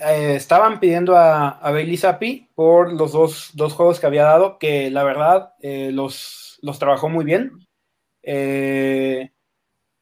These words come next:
yo lo estaba platicando ayer con, con mis amigos de, de Pats Army. Eh, Mac Jones es el,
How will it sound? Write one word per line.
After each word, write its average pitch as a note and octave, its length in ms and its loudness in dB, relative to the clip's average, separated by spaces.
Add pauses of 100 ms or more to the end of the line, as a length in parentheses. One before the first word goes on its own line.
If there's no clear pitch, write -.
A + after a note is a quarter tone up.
(400)
yo F3 160 2
lo A#3 80 -2
estaba A#3 260 2
platicando G3+ 400 -2
ayer G3+ 220 -2
con, E3+ 640 -2
con D3+ 160 -6
mis D3 160 -6
amigos D#3 300 -4
de, C3 420 -2 (140)
de C#3 140 -8
Pats D3+ 240 0
Army. G#3 380 -2
Eh, C#3+ 840 -4 (600)
Mac F3+ 260 0
Jones A3+ 340 0
es F#3 200 -6
el, D3 580 -2